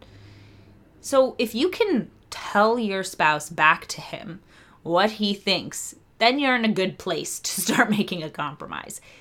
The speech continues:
because you need to be able to explain what he feels and what he thinks, as well as your own position, so that both of you are getting the most out of this conversation, out of this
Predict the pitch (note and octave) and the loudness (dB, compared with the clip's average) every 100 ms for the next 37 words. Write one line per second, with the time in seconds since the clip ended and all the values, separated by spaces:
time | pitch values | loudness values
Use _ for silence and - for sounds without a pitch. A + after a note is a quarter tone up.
0 | _ _ F#3 - F#3+ D3+ F3+ B3+ E4 A3+ | _ _ -8 0 0 0 -4 -2 -2 -2
1 | B3 A3 G#3+ G#3 E3 - F#3+ G#3 B3+ G#3 | 2 2 2 -2 -4 -4 -4 -2 0 -2
2 | F#3+ G3+ G3+ - E3+ D#3 D#3 D3+ D#3 D#3+ | -2 -4 -4 -2 0 0 -2 -6 -8 -8
3 | D#3 G3+ G#3 D#3+ C#3 - - - _ _ | -4 -4 -2 -4 -4 -10 -12 -16 _ _
4 | _ _ _ - G#3 A#3 G3 F3 F3+ F#3 | _ _ _ 8 10 10 6 2 4 4
5 | F#3+ F3 D#3 E3 E3+ D#3+ E3 C#3+ C#3 D3+ | 4 0 -2 -2 -2 -4 -8 -8 -8 -8
6 | C#3 D#3+ - - F3+ D3+ D#3+ F#3 G#3 G#3+ | -8 -12 -10 -4 0 0 2 2 2 0
7 | D#3 D#3 D#3+ A2 D#3+ E3 D#3+ D#3 D3+ D3+ | -2 -4 -4 -2 -2 -2 -2 -4 -6 -8
8 | D3+ D#3+ G3+ F#3+ - - - - _ _ | -6 0 2 2 -2 -10 -12 -18 _ _
9 | _ _ - D3+ D3 D3 D3 D3+ C#3+ - | _ _ -6 -2 -2 -4 -6 -6 -6 -10
10 | - - D3+ - - F3+ - - - _ | -12 -8 -6 -6 -6 -6 -8 -16 -18 _
11 | _ _ _ D#3 D#3+ D3+ D3+ E3+ - - | _ _ _ -2 -2 -4 -4 -4 -4 -12